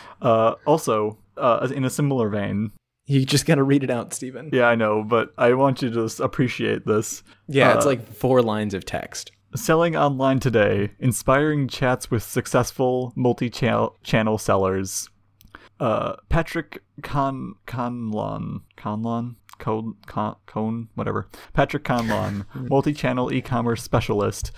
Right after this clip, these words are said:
Speaker 1: chatting to business owners who successfully sell online, uh, including one who appeared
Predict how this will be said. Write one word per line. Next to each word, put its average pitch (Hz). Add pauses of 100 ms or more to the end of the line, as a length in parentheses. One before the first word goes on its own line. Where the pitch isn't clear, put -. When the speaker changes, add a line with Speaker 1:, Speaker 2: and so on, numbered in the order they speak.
Speaker 1:
chatting 123
to 113
business 117
owners 113
who 107
successfully 110
sell 104
online, 101 (420)
uh, 110
including 110
one 110
who 110
appeared 104